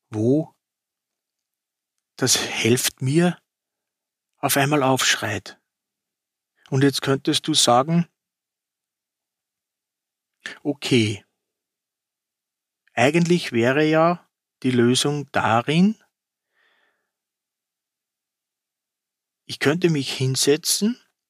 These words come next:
und mal aufschreiben, wie müsste der Zustand sein?“ Und keine Sorge jetzt hier, wir machen hier keine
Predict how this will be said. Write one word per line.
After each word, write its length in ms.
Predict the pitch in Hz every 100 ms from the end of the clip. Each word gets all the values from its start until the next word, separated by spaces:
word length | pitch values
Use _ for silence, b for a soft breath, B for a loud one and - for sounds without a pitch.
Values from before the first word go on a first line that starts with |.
| _
und 180 | 147 135
mal 220 | 135 135
aufschreiben, 920 | - 120 175 - 110 101 107 139 202 262 _ _ _ _ _ _ _ _ _ -
wie 320 | 127 180 233
müsste 400 | 202 202 - 156
der 200 | 147 131
Zustand 600 | - 208 226 - 160 131
sein?“ 460 | - 104 123 202 - _ _ _ _ _ _ _ _ _ _ _ _ _ _ _ _ _
Und 140 | 127 -
keine 260 | 127 120
Sorge 380 | 110 123 123 151
jetzt 280 | 151 151 -
hier, 200 | 170 151
wir 100 | 135
machen 360 | 113 - -
hier 240 | 107 127 127
keine 580 | - 117 110 107 110